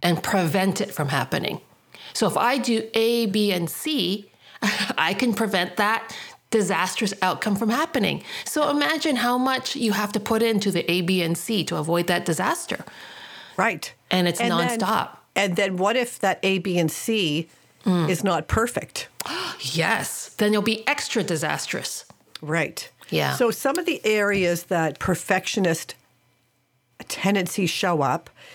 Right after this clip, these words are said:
Speaker 2: is kind of this black and white thinking.
Speaker 1: Mm-hmm.
Speaker 2: It's either this or this.
Speaker 1: Yeah.
Speaker 2: Uh, this catastrophic thinking.
Speaker 1: Mm-hmm.
Speaker 2: It's, it's worst case scenario.
Speaker 1: Yeah.
Speaker 2: Um,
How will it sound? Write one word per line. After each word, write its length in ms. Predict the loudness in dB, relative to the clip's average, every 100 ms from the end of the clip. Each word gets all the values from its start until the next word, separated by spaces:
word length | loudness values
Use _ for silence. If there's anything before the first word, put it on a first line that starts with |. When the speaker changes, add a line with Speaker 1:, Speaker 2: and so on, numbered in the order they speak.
| -20 _
Speaker 2:
is 160 | -2 0
kind 260 | 0 2
of 60 | 2
this 160 | 0 -2
black 440 | 0 2 2 2
and 140 | 2
white 200 | 2 0 -2
thinking. 520 | 0 2 2 0 -2 _ _ 0
Speaker 1:
Mm-hmm. 280 | 2 4
Speaker 2:
It's 140 | 2 2
either 220 | 2 2
this 240 | 2 0
or 60 | 0
this. 400 | 0 -2 -6 -12 _ -4
Speaker 1:
Yeah. 260 | 2 2 0 -6 -20 -8 0
Speaker 2:
Uh, 320 | 2 4 2
this 220 | 2 0 0
catastrophic 840 | -2 0 2 0 0 0 2 -2
thinking. 540 | 0 -2 2 0 0 -6 _ 0
Speaker 1:
Mm-hmm. 220 | 2 4
Speaker 2:
It's, 340 | 2 -2 -8 -14 _ _ _ 0
it's 260 | 0 0 0
worst 320 | 2 2 0
case 240 | 0 0
scenario. 560 | 2 2 2 2 -2 -6 _ 0
Speaker 1:
Yeah. 240 | 2 2 -2 -18 -4 0
Speaker 2:
Um, 280 | 2 2